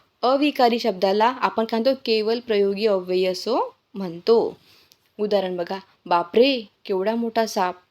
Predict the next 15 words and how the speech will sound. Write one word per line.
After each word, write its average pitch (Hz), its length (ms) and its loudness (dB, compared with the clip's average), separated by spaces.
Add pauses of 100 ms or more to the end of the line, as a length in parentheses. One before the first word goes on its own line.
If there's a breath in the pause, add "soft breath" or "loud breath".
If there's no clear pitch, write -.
(480)
ओहो, 240 400 0 (420)
किती 277 300 -2 (100)
छान 220 240 -2
बगीचा!" 185 400 -4 (1500)
एखादी 226 280 0
सुंदर, 226 540 0
अ, 180 380 4 (160)
न-, 180 500 -6 (160)
बगीचा 202 640 0
किंवा 208 140 -4
सुंदर 214 380 0
टेकडी 208 360 0
पाहिल्यानंतर 202 460 -2
आपल्याला 196 280 -4
वाटते, 208 140 -8